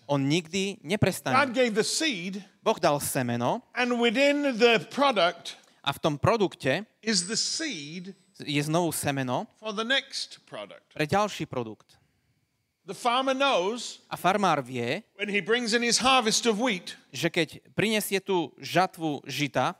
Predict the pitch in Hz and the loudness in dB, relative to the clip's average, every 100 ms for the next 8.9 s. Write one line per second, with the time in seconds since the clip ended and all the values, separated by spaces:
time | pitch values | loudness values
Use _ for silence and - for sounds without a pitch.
0 | _ _ 170 226 226 - 190 - 202 - | _ _ 4 6 6 2 -2 -2 -4 -4
1 | 226 262 269 165 135 151 - 127 - 185 | -2 0 2 0 0 -4 -6 -16 -8 -4
2 | 190 - 180 160 185 190 - 165 139 135 | -4 -2 -2 -2 -2 -2 -2 -2 0 -2
3 | 151 - - 170 - 254 226 226 226 - | -4 -6 -10 -8 -2 0 0 -2 -10 -20
4 | _ 151 190 196 185 131 208 - 208 214 | _ -2 0 2 0 2 0 2 0 2
5 | 247 254 - 240 302 247 180 - - 151 | 2 2 2 -4 -6 -6 -10 -12 -12 -6
6 | 151 151 139 139 - 196 247 - 165 120 | -2 2 2 0 -4 0 0 0 -4 -6
7 | - _ _ _ _ _ _ _ _ 185 | -8 _ _ _ _ _ _ _ _ 2
8 | 220 262 277 254 - 262 233 160 - | 6 6 8 6 6 4 4 0 -2